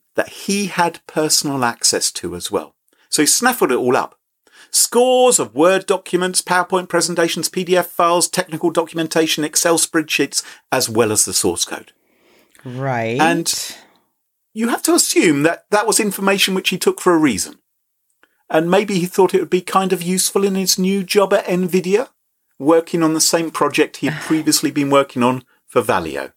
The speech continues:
Speaker 2: That's so interesting because you're gonna kind of think, "Oh, you know, uh, you guys should lock your files down better so employees can't do this." But honestly, the employees being naughty, like, this is
Speaker 1: Oh, yeah.
Speaker 2: you know,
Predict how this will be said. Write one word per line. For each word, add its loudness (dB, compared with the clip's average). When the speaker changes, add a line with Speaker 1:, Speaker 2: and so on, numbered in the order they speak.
Speaker 2:
That's -4
so 2
interesting -2
because -4
you're 0
gonna 2
kind 0
of 0
think, -2
"Oh, 4
you 0
know, 0
uh, 4
you -2
guys 2
should -6
lock 0
your -4
files 2
down 2
better 2
so 0
employees 0
can't -2
do 2
this." 0
But -4
honestly, 2
the 0
employees 2
being 4
naughty, 0
like, 0
this 0
is 0
Speaker 1:
Oh, 2
yeah. 0
Speaker 2:
you -2
know, 2